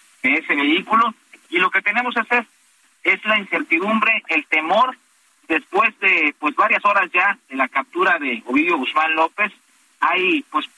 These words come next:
muchas personas ya saliendo, dejando sus trabajos para retirarse a sus domicilios, sobre todo después de estas advertencias que, según la autoridad, según la Secretaría de Seguridad Pública,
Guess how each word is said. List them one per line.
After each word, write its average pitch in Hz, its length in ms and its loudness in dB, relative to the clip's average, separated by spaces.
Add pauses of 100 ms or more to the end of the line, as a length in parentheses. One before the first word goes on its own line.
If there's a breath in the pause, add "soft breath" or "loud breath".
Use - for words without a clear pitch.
muchas 185 300 -2
personas 170 420 0
ya 170 300 2
saliendo, 160 420 0
dejando 147 420 -2
sus - 200 -18
trabajos 180 500 0
para 139 240 0
retirarse 147 500 -4
a 180 40 -4
sus 139 180 -12
domicilios, 170 560 0
sobre 143 220 0
todo 190 340 2
después - 320 -4
de - 80 0
estas - 280 -2 (340)
advertencias 202 840 -2
que, 143 260 0 (120)
según 196 380 -2
la 262 80 2
autoridad, 165 640 0
según 180 240 -2
la 226 100 0
Secretaría 165 440 -4
de 196 60 -4
Seguridad 160 440 -2
Pública, 208 600 -2